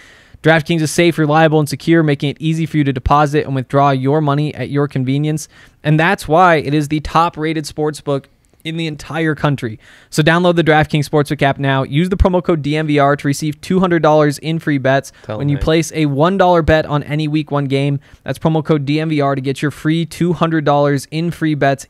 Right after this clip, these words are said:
Speaker 1: instantly this week at DraftKings Sportsbook, an official sports betting partner of the N F L.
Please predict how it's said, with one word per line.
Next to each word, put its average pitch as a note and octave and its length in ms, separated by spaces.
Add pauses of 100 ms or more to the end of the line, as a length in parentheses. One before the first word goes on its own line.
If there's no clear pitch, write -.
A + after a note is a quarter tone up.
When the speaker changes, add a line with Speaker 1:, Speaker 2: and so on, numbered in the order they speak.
Speaker 1:
instantly D3 600 (280)
this F3 260
week F3+ 200
at D#3 60
DraftKings D3+ 480
Sportsbook, D#3+ 440 (260)
an - 80
official E3+ 420
sports E3+ 320
betting D#3+ 220
partner D3+ 260
of C#3+ 80
the C#3 120
N C3+ 80
F C3 160
L. A#2+ 200